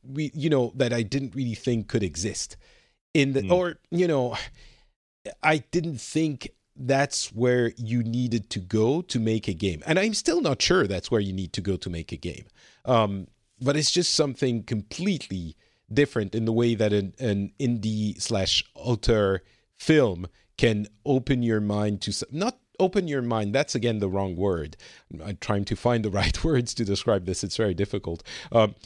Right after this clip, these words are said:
Speaker 1: but can show you something that you didn't necessarily think about it, or you didn't think you might enjoy. And maybe you
Speaker 2: Yeah.
Speaker 1: will enjoy it, maybe you won't. Um, but there's, uh, uh, this deliberate intent that we keep coming back to, and we've said it,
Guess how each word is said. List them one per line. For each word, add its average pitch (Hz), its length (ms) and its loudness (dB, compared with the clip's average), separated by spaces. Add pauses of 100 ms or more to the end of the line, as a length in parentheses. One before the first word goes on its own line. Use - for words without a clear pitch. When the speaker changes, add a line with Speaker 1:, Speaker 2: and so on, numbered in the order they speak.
Speaker 1:
but 135 160 4
can 156 180 0
show 247 240 4
you 202 160 0
something 113 640 0 (460)
that 127 300 2 (180)
you 139 200 0
didn't 123 360 0
necessarily 127 540 0
think 139 260 -2
about 113 320 2
it, 104 180 -6
or 127 140 2
you 123 120 -2
didn't 135 300 -2
think 139 320 0 (420)
you 131 320 -2
might 123 320 2
enjoy. 98 600 0 (300)
And 151 120 4
maybe 240 200 2
you 269 140 0
Speaker 2:
Yeah. 302 80 2
Speaker 1:
will 415 160 4
enjoy 107 340 2
it, 104 200 -2
maybe 185 240 2
you 202 140 0
won't. 151 500 -2 (340)
Um, 123 400 4 (180)
but 131 480 2 (320)
there's, 135 640 2 (120)
uh, 165 40 2
uh, 120 540 2
this 120 360 -2
deliberate 127 420 2
intent 117 340 0
that 90 180 -6
we 117 80 -2
keep - 320 -2
coming 127 300 2
back 101 180 2
to, 107 120 0
and 92 100 -2
we've 98 140 -4
said 123 240 2
it, 101 140 -4